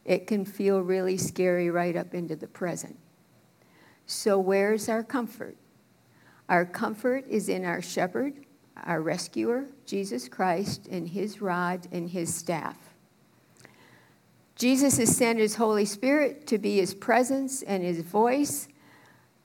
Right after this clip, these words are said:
In the tenth chapter of the Gospel of John, Jesus tells us that his heart is that we will recognize his presence and follow his voice. And what about his staff and rod?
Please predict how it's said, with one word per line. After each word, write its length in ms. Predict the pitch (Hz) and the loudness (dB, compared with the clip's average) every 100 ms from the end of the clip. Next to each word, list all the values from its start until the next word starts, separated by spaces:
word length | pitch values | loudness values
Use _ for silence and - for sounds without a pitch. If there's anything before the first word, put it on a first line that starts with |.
| _ - | _ -4
In 200 | 202 196 | 0 2
the 100 | 180 | 0
tenth 420 | 180 - 254 277 - | 0 0 0 0 -2
chapter 520 | - 220 220 - 226 | 2 2 2 2 0
of 100 | 185 | 2
the 80 | 185 | 0
Gospel 560 | 185 180 175 - 175 | 2 2 -2 -2 -2
of 160 | 165 - | -2 -2
John, 480 | 202 196 214 214 214 | -2 2 2 0 -2
Jesus 540 | 208 202 208 196 - | 0 0 0 -2 -2
tells 440 | - 214 202 202 | 2 4 4 2
us 220 | 214 196 - | 0 0 -2
that 240 | - 175 | -2 -4
his 440 | - 262 285 285 - | -2 0 0 0 -2
heart 480 | - 285 160 123 - - - - _ | 2 2 2 -2 -8 -20 -20 -20 _
is 220 | 190 180 | 2 2
that 200 | 185 180 | 0 -2
we 240 | 208 220 233 | 0 0 2
will 280 | 214 202 190 | 2 2 2
recognize 1120 | 185 208 247 285 262 254 220 208 208 220 - | 4 4 4 0 -2 0 0 2 0 -2 -2
his 200 | 220 214 | -4 -6
presence 880 | - 202 170 165 156 165 190 - - _ _ _ _ | -6 0 2 0 -4 -6 -8 -14 -16 _ _ _ _
and 180 | 180 175 | -2 -2
follow 840 | 175 - 220 226 226 175 - 180 202 | -4 -4 0 2 2 0 -2 -6 -10
his 240 | - 190 185 | -4 -4 -2
voice. 640 | - 277 - - - - - _ _ _ _ _ _ _ - | -4 -2 -4 -8 -12 -14 -20 _ _ _ _ _ _ _ -10
And 220 | - 185 180 | -4 -2 2
what 160 | 208 | 4
about 440 | 220 208 196 202 - | 4 6 4 2 0
his 120 | 190 | -2
staff 480 | - 196 180 175 - | 0 2 2 0 -4
and 160 | 190 | -4
rod? 480 | 220 247 - - 208 | -2 -2 -2 -6 -10